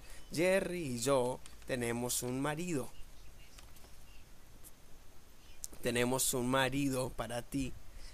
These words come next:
Entonces puedes dejar de buscar". <laughs> ¿Quién dijo que estoy buscando? "Si nuestro padre se casa,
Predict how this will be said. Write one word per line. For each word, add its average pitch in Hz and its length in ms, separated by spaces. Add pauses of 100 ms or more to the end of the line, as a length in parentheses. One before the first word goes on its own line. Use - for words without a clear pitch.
Entonces 131 460
puedes 127 320
dejar 156 520
de 156 160
buscar". 131 540 (800)
<laughs> - 800
¿Quién 370 220
dijo 311 300
que - 80
estoy 139 220
buscando? 135 680 (1400)
"Si - 340
nuestro 135 380
padre 123 440
se 185 160
casa, 123 500